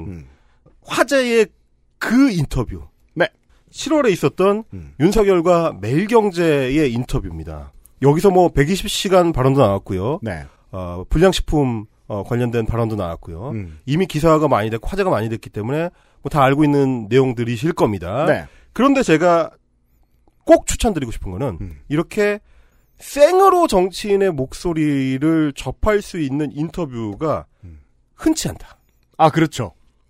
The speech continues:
Speaker 2: 그것도
Speaker 1: 네.
Speaker 2: 대선 주자, 일 위 대선 주자의 생 목소리.
Speaker 1: 그러니까 여기서 생이라는 건 뭐냐?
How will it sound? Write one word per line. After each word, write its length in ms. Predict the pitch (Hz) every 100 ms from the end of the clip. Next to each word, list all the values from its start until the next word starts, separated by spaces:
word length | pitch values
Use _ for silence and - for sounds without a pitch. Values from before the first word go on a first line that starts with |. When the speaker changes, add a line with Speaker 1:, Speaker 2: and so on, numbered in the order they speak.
| _
Speaker 2:
그것도 480 | - 269 - 320 294 -
Speaker 1:
네. 120 | 127
Speaker 2:
대선 340 | 151 240 214
주자, 240 | 165 123 120 -
일 240 | 277 320
위 160 | 330 320
대선 460 | 190 170 226 220
주자의 640 | 175 170 180 170 220 262 285 _ _ _
생 400 | - 320 392 392
목소리. 560 | 311 - 240 180 113 - _ -
Speaker 1:
그러니까 260 | 139 -
여기서 180 | 123 131
생이라는 460 | 180 190 202 175 135
건 100 | 131
뭐냐? 540 | 82 76 80 151 80